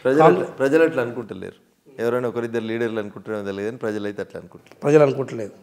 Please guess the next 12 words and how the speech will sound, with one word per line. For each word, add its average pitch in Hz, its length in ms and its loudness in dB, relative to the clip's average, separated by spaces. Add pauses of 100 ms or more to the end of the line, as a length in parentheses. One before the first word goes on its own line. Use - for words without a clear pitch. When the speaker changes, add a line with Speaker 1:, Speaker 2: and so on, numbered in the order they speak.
(580)
Speaker 2:
లీడర్లు 151 600 2
ఎవరు? 147 220 0
Speaker 1:
బీజేపీ 180 320 6
వర్సెస్ 175 360 4
బీఆర్ఎస్ఏ 151 460 4
ఉంటుంది 139 280 2
పంచాయతీ 120 400 -4
అనుకుంటారు. - 840 -14
Speaker 2:
రా-, 160 300 -4
రాష్ట్ర 165 240 4
వ్యాప్తంగా. 120 440 0 (960)
ఓకే, - 260 -10